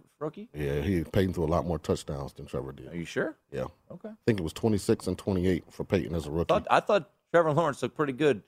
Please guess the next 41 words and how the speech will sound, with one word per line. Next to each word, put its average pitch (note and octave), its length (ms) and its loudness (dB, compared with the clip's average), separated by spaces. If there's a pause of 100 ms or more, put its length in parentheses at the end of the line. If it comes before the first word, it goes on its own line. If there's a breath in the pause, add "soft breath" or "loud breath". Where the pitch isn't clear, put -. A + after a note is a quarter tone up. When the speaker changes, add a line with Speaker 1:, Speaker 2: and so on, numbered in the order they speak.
(280)
Speaker 1:
against G#2+ 360 0
one A#2+ 120 2
of A2 40 -2
the G#2 60 0
better G#2+ 440 4
defenses G#2+ 560 -2
in G2 60 -4
the F2+ 120 0
country. B2 320 2
Speaker 2:
He A3+ 60 6
did D4+ 160 4
Speaker 1:
And, - 60 2
Speaker 2:
play E3+ 100 10
Speaker 1:
and G#2 100 2
Speaker 2:
good A2 140 6
against F#2+ 380 0
the F2 60 -6
Colts. - 400 -4
Speaker 1:
Yeah. F3+ 140 -6 (120)
Speaker 2:
He E3 100 2
did. D3+ 220 -2 (480)
Speaker 1:
So, A#2 340 8
Speaker 2:
And F3 100 10
I'm B3+ 100 6
not C#4 240 4 (360)
Speaker 1:
and D#3 100 8
I F#3 60 8
Speaker 2:
anti-Trevor A#2 880 4
either. F2+ 180 0 (300)
Speaker 1:
I D3 60 2
mean, F3 260 0 (480)
I F2+ 40 -10
mean, C#3 240 0
everyone, E3 480 4 (220)
I, A#2 200 4
I - 20 8
don't G2+ 100 4
know. D#2 100 0
I, G#2+ 200 4
I C3 160 4
think C#3 320 0